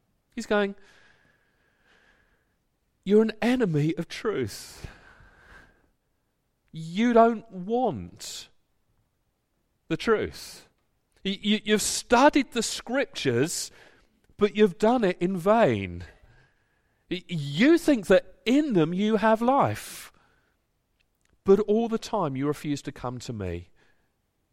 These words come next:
And to make matters worse, you burden my people."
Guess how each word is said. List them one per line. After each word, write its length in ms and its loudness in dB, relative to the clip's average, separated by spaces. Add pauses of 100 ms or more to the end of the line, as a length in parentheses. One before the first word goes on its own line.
(760)
And 140 -6
to 100 -4
make 400 -4
matters 440 -10
worse, 800 -8 (880)
you 520 -6 (480)
burden 920 -2 (640)
my 200 -8
people." 800 -12